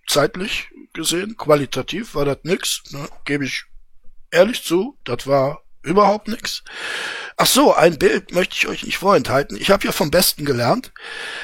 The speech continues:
Ähm, und auch ich habe mich nun, äh, dazu entschieden,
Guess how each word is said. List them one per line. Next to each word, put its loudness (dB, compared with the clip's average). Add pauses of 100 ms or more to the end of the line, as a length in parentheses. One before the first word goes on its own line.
(180)
Ähm, 2 (140)
und 0
auch 4
ich 2
habe 4
mich -2
nun, -2
äh, -2
dazu 0
entschieden, 0